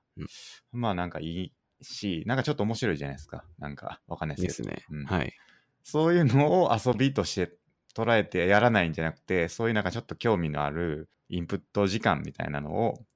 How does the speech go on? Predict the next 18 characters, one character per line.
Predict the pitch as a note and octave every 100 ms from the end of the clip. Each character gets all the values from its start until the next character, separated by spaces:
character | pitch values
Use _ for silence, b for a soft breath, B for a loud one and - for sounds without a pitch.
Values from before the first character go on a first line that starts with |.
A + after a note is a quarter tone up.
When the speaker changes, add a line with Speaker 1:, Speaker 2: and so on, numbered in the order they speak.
| -
Speaker 2:
も | C#3
う |
仕 | - G#2+
事 | G#2 -
な | F2+
ん | D2+
だ | F#2
っ | - _ -
て | C3+ - _ _ _ _
自 | -
分 | F2+ G2+
の | F#2
中 | D#2
で | D2+ D2+ -
思 | F2+ G2
え | G2+
る | G2
と、 | - D3 G#2+ -